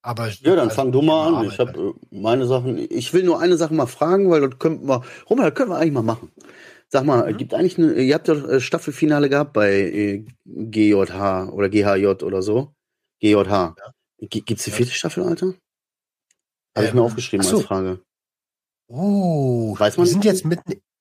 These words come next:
Speaker 1: wir sind mitten in der dritten Staffel. Das Staffelfinale, was war, war von der zweiten Staffel. Und jetzt sind wir gerade in den Aufnahmen der dritten Staffel. Die wird laufen,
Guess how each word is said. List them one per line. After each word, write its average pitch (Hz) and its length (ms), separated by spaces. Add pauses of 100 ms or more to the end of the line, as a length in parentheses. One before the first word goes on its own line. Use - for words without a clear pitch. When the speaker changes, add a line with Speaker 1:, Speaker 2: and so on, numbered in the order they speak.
(140)
Speaker 1:
wir 131 80
sind 156 240
mitten 156 220
in 143 100
der 127 80
dritten 127 320
Staffel. 180 420 (680)
Das 139 100
Staffelfinale, 156 1400
was 160 280
war, 151 360
war 143 140
von 147 120
der 123 140
zweiten 123 480
Staffel. 190 400 (800)
Und 139 180
jetzt 151 240
sind 175 220
wir 175 80
gerade 147 280
in 147 60
den 131 180
Aufnahmen 143 600
der 131 140
dritten 113 280
Staffel. 101 400
Die 139 300
wird 135 240
laufen, 147 720